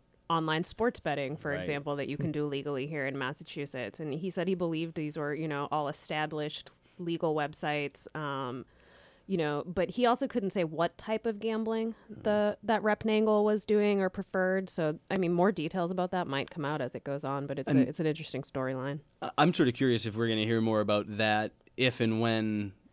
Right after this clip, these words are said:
Speaker 2: the State House here starts the debate on, um, sports betting and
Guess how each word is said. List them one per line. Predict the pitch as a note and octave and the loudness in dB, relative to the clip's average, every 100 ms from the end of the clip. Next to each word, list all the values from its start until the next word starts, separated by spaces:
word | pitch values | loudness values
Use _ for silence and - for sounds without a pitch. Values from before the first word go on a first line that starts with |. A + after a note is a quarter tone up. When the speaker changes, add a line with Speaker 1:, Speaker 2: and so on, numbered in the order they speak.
| _ - | _ -14
Speaker 2:
the | G#2+ | -4
State | - A#2+ G#2 | 0 0 0
House | G#2+ G2 | 0 0
here | A2 | -2
starts | G2+ A2 F#2+ - | -2 -4 -4 -6
the | G#2+ G2 | -4 -4
debate | G2+ G2+ G#2+ G#2 | -4 -2 -2 -2
on, | G#2+ G#2 G2 G2 F#2+ _ _ - | -4 -4 -4 -6 -8 _ _ -10
um, | F#2+ F2+ E2 E2 - _ _ _ | -4 -4 -4 -10 -18 _ _ _
sports | - - C3 A#2 | -6 0 2 2
betting | - B2 A2+ A2 G#2+ - | 4 4 4 2 -2 -2
and | A2 G#2+ G#2 | -2 -2 -4